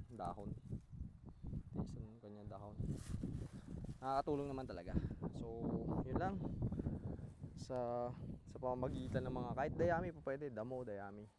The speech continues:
pa pwede yun. Na makatulong para maibsan man lang yung sobrang init. Kasi dito sa Nueva Ecija, masyadong init eh. Hindi kaya, hindi kaya masyado ng, ng ating mga kalamansi,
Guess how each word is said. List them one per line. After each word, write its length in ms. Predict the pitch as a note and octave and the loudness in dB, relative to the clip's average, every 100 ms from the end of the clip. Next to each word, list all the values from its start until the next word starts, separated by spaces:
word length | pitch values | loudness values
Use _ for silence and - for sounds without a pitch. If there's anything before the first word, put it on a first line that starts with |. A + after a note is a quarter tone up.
| A#2 | -14
pa 80 | |
pwede 320 | F#2+ F2+ F#2+ G#2 | -8 -6 -6 -10
yun. 60 | G#2 - - - - - - - - _ _ - | -14 -20 -20 -20 -20 -20 -20 -20 -20 _ _ -12
Na 320 | G#2 G2 F#2+ | -8 -6 -6
makatulong 600 | F#2+ G#2 G#2+ G2+ G#2+ G#2 | -6 -4 -2 2 4 4
para 440 | G2 F#2+ G2 F#2+ - - - | 4 6 8 8 6 2 0
maibsan 400 | G#2+ A2 A2+ A2+ | 0 0 0 -2
man 160 | A2+ A2+ | 0 0
lang 240 | A2+ A2+ | 0 0
yung 120 | A2+ A2 | -2 0
sobrang 360 | G#2+ G#2+ A2+ G#2 | 4 4 4 -2
init. 240 | A2 A#2+ B2 - - - - - - - - | -2 -2 0 -2 -2 -10 -8 -2 0 0 -2
Kasi 440 | - B2+ B2+ B2+ | 0 0 0 -2
dito 180 | B2 - | -2 -2
sa 400 | C3+ B2 B2 B2 | 0 0 0 0
Nueva 240 | A#2+ A#2+ - | 2 2 6
Ecija, 320 | - - - | 8 10 10
masyadong 480 | - - - - - | 12 12 10 6 4
init 520 | - - - - - | 4 6 6 6 8
eh. 160 | - - - - - - | 8 8 10 10 10 8
Hindi 260 | - - - - | 12 12 12 12
kaya, 320 | - - - - | 10 10 8 6
hindi 160 | - - | 8 12
kaya 300 | - G2+ G2 | 12 10 4
masyado 460 | - - - - - | 6 8 10 8 8
ng, 240 | - - - - - - - - - - - - - - - - - - | 6 6 2 0 4 4 6 4 2 0 0 0 0 0 -2 -4 -6 -8
ng 180 | A2+ G#2+ G#2 G2+ G2+ G2 F#2 F2 G2 F#2+ F#2+ | -6 -4 -4 -4 -4 -4 -4 -6 -10 -10 -8
ating 240 | G2 G2+ | -8 -6
mga 200 | G2 F#2 F#2 | -8 -8 -6
kalamansi, 460 | F2 F2+ - - | -6 -6 -8 -10